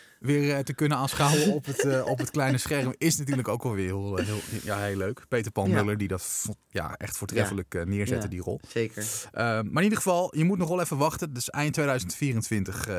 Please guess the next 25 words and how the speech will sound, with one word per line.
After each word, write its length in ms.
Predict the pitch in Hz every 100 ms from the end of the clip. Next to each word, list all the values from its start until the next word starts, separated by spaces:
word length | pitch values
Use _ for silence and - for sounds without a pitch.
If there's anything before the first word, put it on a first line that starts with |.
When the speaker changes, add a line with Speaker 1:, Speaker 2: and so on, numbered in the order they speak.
| -
Speaker 1:
Gooise 460 | - - 180 -
Vrouwen 320 | 147 180 220 131
terug 280 | 127 98 -
op 140 | -
Videoland 460 | 139 113 98 85 104
en 80 |
op 100 | 90 -
T 40 | -
V. 80 | - - - _ - - - - - _ _ _ _ -
Speaker 2:
Ja. 260 | 233 247 - _ _ _ _ _
Speaker 1:
Ja. 280 | 180 240 - _ _ _ _
Speaker 2:
Ja. 380 | - 240 320 - _ _ - - - -
Goed, 200 | 330 277
dan 100 | 226
ga 180 | 233
ik 180 | 220 240
naar, 320 | 220 190 185 175 151 139
eh, 80 | 143 -
naar 200 | 160 139
het 140 | 139
volgende. 500 | - 262 - 135 127 - -
Eh, 400 | 208 220 214 220
je 60 |
kan 260 | 233 285 269
nomineren 800 | 262 254 226 233 262 240 190